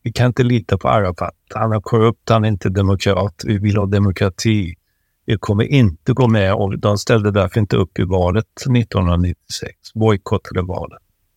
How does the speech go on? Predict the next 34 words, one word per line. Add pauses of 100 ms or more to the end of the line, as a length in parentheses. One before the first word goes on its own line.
(340)
Sen
dog
han. (1040)
Och
så
vann
de
valet.
Men
innan
valet (220)
tvåtusensex
så
sa
Hamas, (240)
vårt
önskemål
är
att
om
vi
vinner
valet (1080)
så
ska
det
bli
en
samlingsregering
med
alla
palestinska
organisationer
som